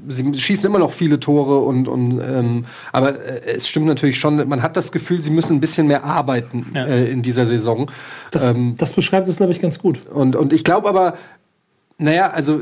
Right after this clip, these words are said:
Speaker 1: was ich so lustig finde, ich hab von, äh, Interview gesehen von Uli Hoeneß, der dann auch, äh, ich glaub, im, äh, im Z D F Sportstudio war's, wo er gesagt hat, naja, es wär schon wünschenswert, wenn's auch starke, äh, Konkurrenten um die Champions League oder so gibt, weil man, damit man die Motivation und die Anspannung irgendwie, äh, hochhält für die Champions League.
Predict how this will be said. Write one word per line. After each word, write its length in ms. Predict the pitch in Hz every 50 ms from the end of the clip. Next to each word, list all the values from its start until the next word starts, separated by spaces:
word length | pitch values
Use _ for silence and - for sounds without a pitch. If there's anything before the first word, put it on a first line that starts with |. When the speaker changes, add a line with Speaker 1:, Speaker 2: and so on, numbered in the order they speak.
| -
Speaker 1:
was 220 | - 160 160 156 202
ich 100 | 208 208
so 80 | 208
lustig 200 | 196 208 202 -
finde, 120 | - 196 180
ich 100 | - 185
hab 120 | 165 -
von, 200 | - 165 165 165
äh, 120 | 160 160
Interview 360 | 147 170 180 180 196 175 180 185
gesehen 200 | 170 170 180 175
von 160 | - 175 151
Uli 200 | - 170 156 147
Hoeneß, 520 | 117 156 160 175 196 220 247 233 - - - - - - - - - - - _ -
der 100 | 151 156
dann 160 | 156 160 156 160
auch, 240 | 165 160 156 -
äh, 140 | - - 147
ich 60 | 123
glaub, 120 | - 147 139
im, 220 | 139 127 131 123
äh, 260 | 127 131 131 131 127 123 127
im 200 | 131 117 117 -
Z 160 | - 156 139
D 60 | 139
F 80 | 127 127
Sportstudio 560 | - - 151 165 165 - - 196 180 175 151
war's, 240 | 160 160 160 160 -
wo 60 | 151
er 60 | 143
gesagt 320 | 139 131 139 147 147 -
hat, 100 | 147 123
naja, 180 | 135 135 139 151
es 140 | 151 147 -
wär 80 | 143
schon 240 | 131 - 165 175 185
wünschenswert, 600 | 175 180 175 - - 165 - - 160 160 160 156
wenn's 280 | - 147 143 139 139 -
auch 180 | 151 143 123
starke, 640 | - - - 143 143 147 147 - 165 151 143 135 123 - - - - - - -
äh, 180 | - - 135 123
Konkurrenten 920 | 127 - 139 127 139 135 139 151 165 160 - 165 160 156 156 151 151 151
um 160 | - - 147
die 100 | 139 135
Champions 440 | 123 - 156 185 196 208 196 202 -
League 180 | 196 202 196 185
oder 140 | 180 185
so 160 | 170 165 170 165
gibt, 200 | 175 180 175 147
weil 140 | 147 139
man, 480 | 131 135 135 135 139 135 123 113 117 - -
damit 260 | - 139 127 131 135
man 140 | - 143 131
die 80 | 123 123
Motivation 640 | 139 139 135 143 135 127 131 - - 165 180 185
und 60 | 170
die 100 | 139 143
Anspannung 480 | - 156 180 - - 190 175 180 175 156
irgendwie, 360 | 127 180 165 165 160 165 160
äh, 460 | - - - - - 170 175 147 147
hochhält 400 | 147 139 170 180 175 - 165 -
für 180 | - - 185 185
die 120 | 185 196 175
Champions 420 | - 202 185 185 185 180 170 - -
League. 200 | 185 202 202